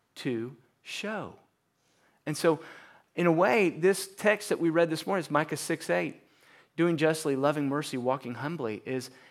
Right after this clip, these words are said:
is commentary on what mission is. If we're gonna be reconciled to God, the answer to the question is, how am I supposed to be reconciled to God? By doing a bunch of things for him? By sacrificing a thousand rivers of oil?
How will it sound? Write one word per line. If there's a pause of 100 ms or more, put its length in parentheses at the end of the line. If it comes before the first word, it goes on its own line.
(200)
is
commentary
on
what
mission
is. (680)
If
we're
gonna
be
reconciled
to
God, (460)
the
answer
to
the
question
is,
how
am
I
supposed
to
be
reconciled
to
God?
By
doing
a
bunch
of
things
for
him? (680)
By
sacrificing (280)
a
thousand
rivers
of
oil?